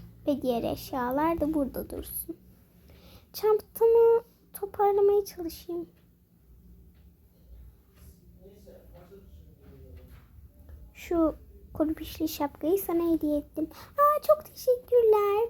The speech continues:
Bana çok yakıştı. Aslında bu benimdi ama neyse.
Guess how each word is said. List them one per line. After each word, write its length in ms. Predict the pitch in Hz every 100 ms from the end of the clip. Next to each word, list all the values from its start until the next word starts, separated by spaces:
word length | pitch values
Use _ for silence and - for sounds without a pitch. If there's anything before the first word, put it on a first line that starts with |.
| 494
Bana 240 | 453 480
çok 260 | - 508 494
yakıştı. 520 | 440 - - - 381 370 359 370 381 _ 233 226 214 - - - - _ _ - - - _ _ _
Aslında 340 | 311 - 359 359
bu 140 | 330
benimdi 640 | 330 339 370 392 320 277 262
ama 380 | 381 311 269 - - - - - - - _ _ -
neyse. 420 | 294 277 - -